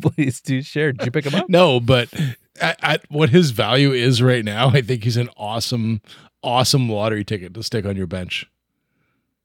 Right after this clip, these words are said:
Speaker 2: I, you're,
Speaker 1: Oh.
Speaker 2: you're not
Speaker 1: Well,
Speaker 2: getting
Speaker 1: he's probably
Speaker 2: anything
Speaker 1: still
Speaker 2: for him
Speaker 1: available.
Speaker 2: right now. Still <laughs> super talented. Again, can't stay on the field. Isn't used properly so far in Baltimore,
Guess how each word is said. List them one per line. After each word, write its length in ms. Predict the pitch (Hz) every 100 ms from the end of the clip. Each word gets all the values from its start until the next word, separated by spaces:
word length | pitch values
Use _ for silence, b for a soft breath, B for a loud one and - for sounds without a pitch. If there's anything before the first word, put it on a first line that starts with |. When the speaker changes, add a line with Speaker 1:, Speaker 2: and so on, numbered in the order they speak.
| _ _
Speaker 2:
I, 180 | - 185 190
you're, 200 | 165 82
Speaker 1:
Oh. 140 | 101
Speaker 2:
you're 120 | 170 170
not 180 | 220
Speaker 1:
Well, 60 | 135
Speaker 2:
getting 260 | 143 175 160
Speaker 1:
he's 20 |
probably 240 | 143 156 147
Speaker 2:
anything 60 | 135
Speaker 1:
still 120 | 123
Speaker 2:
for 60 | 127
him 60 | 131
Speaker 1:
available. 240 | 120 104
Speaker 2:
right 140 | 104 98
now. 300 | 95 98 101 -
Still 340 | - 214 156
<laughs> 20 |
super 480 | 131 - 233 185 139
talented. 600 | 139 131 123 135 127 123 B B
Again, 460 | - 117 165 151 131
can't 300 | - 123 120
stay 140 | 143
on 120 | 135 127
the 80 |
field. 380 | - 113 110 110 B B -
Isn't 300 | 156 151 131
used 280 | 123 123
properly 420 | - 113 113 123 113
so 160 | 120 104
far 220 | 117 107
in 80 | 98
Baltimore, 560 | 104 104 113 110 107